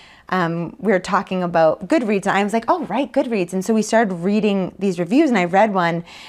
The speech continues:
and it's like, "Jessica is this white privileged girl who's had everything handed to her, and the only reason why she's successful is 'cause she knows wealthy people," or something like that.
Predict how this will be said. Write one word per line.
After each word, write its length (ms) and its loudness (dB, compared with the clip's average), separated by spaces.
and 100 2
it's 120 -2
like, 180 0
"Jessica 580 2
is 120 0
this 280 2
white 440 0
privileged 520 0
girl 280 2
who's 180 -4
had 180 -2
everything 420 0
handed 320 -2
to 100 -4
her, 60 2
and 120 -2
the 80 -6
only 240 0
reason 260 -2
why 140 -2
she's 220 -8
successful 480 -2
is 100 -4
'cause 240 -4
she 160 -8
knows 320 -4
wealthy 260 -2
people," 320 -4
or 100 2
something 300 -4
like 200 -6
that. 260 2